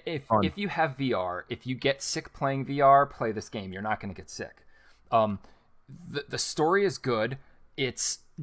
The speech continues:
Speaker 1: just like playing a movie. Um, and it, it's just, it doesn't,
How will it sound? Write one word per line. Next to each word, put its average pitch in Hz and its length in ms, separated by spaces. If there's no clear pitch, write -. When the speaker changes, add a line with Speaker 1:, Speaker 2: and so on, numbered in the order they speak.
Speaker 1:
just - 440
like 180 300
playing 156 520
a 135 100
movie. 135 680
Um, 127 380
and 160 380
it, 165 180
it's 139 220
just, - 260
it 135 140
doesn't, 135 340